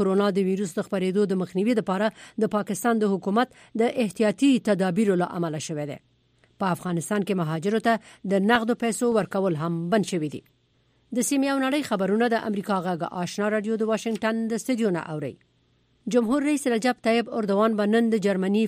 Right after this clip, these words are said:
فرانسې او د برتانیې د رهبرانو سره په ټلیفوني کنفرانس کې د اروپایي اتحادیې سره چې خپل سرحدونه یې مهاجرو ته پرانستي دي، د ترکیې په اختلاف وغږیږي.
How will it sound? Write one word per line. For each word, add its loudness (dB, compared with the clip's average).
فرانسې -2
او -2
د -2
برتانیې -2
د -2
رهبرانو -2
سره -2
په 2
ټلیفوني 0
کنفرانس -4
کې -8
د 2
اروپایي 0
اتحادیې -2
سره -2
چې -6
خپل -4
سرحدونه 0
یې 0
مهاجرو -2
ته -6
پرانستي 0
دي، 2
د 2
ترکیې 0
په -2
اختلاف -6
وغږیږي. -2